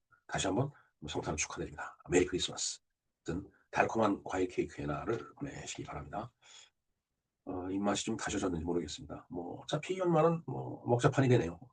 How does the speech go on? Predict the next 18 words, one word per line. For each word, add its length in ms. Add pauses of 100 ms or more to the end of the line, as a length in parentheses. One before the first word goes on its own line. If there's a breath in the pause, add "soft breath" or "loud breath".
뭐 200 (240)
날마다 340
먹는 280
날입니다. 440 (1160)
뭐 120
먹고 200
죽은 200
귀신이 260
때깔도 320
좋다고 380
하는 320
그 120
말이 280
있듯이, 380 (380)
어, 120 (100)
이것저것 300
많이 580
드셔보고, 480